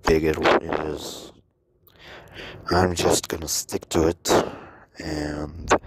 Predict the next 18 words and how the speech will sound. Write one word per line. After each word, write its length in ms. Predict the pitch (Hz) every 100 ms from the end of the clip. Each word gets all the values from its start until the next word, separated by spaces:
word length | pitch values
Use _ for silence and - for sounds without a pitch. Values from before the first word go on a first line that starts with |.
| - - - - - -
if, 260 | 92 -
uh, 280 | 87 87 85
if 80 | 85
there 120 | -
was 140 | 98 80
any 240 | 92 92
way 360 | 85 85 85 80
I 60 |
could 300 | 78 - -
just 320 | - 78 - - -
be 160 | - 85
able 180 | 87 78
to 140 | -
connect 540 | - - 80 82 - -
to 80 | 80
my, 260 | 73 - 80 80 - - - - - - -
with 180 | 87 82
my 180 | 82